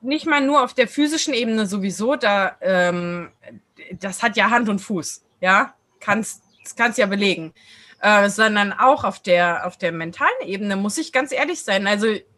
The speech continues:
an die, da habe ich nämlich drüber nachgedacht, als ich die Chin-Ups gemacht habe, ähm, an frühere Wettkämpfe, weil dieses Feeling halt wieder da war, so, wow, du bist mal hier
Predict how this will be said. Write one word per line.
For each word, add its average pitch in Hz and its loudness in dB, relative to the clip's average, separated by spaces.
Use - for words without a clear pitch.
an 233 0
die, 208 0
da 226 0
habe 269 2
ich - -10
nämlich 262 -2
drüber 214 -2
nachgedacht, 220 0
als 190 -8
ich 196 -12
die 208 -8
Chin-Ups 240 -4
gemacht 220 -4
habe, 196 -2
ähm, 214 4
an 262 4
frühere 247 4
Wettkämpfe, 170 -4
weil 220 4
dieses 196 -2
Feeling 240 2
halt 185 0
wieder 175 -2
da 170 0
war, 175 -2
so, 165 -10
wow, 220 8
du 196 -4
bist 208 -6
mal 202 0
hier 214 4